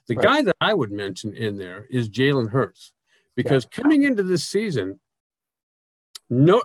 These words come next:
Speaker 1: no, the Eagles didn't know. Nobody who followed football like you and I, nobody knew if he was gonna be that guy. Well, now he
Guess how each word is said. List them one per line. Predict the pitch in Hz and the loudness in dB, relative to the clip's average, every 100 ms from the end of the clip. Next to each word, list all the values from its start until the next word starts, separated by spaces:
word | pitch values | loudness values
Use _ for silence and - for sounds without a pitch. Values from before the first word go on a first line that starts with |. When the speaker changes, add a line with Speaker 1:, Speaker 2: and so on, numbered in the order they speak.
| - | 2
Speaker 1:
no, | 135 143 - _ | 4 4 2 _
the | 101 - | -8 0
Eagles | 123 143 185 165 | 2 4 2 2
didn't | 165 190 202 170 | 2 2 0 0
know. | 170 185 190 208 202 _ _ - _ | 2 4 4 2 -2 _ _ -20 _
Nobody | 107 113 131 139 117 | -4 -2 0 0 -2
who | 120 | -6
followed | - 135 123 95 | 0 2 2 0
football | - - 190 190 208 | -4 0 4 6 4
like | 104 92 | 2 -4
you | 117 | -2
and | 113 | 0
I, | 123 151 196 202 | 2 2 0 -2
nobody | 95 95 101 123 123 | -4 -4 -2 -2 0
knew | 131 147 180 175 | 2 2 2 -2
if | 113 - | -6 -6
he | - 160 | -2 0
was | 170 | 0
gonna | 143 139 131 | 2 0 0
be | 120 | 0
that | 131 135 | 0 0
guy. | 170 220 113 | -2 -4 -6
Well, | 98 101 | -6 -4
now | 120 131 143 139 | 0 0 0 -2
he | 139 131 | -6 -8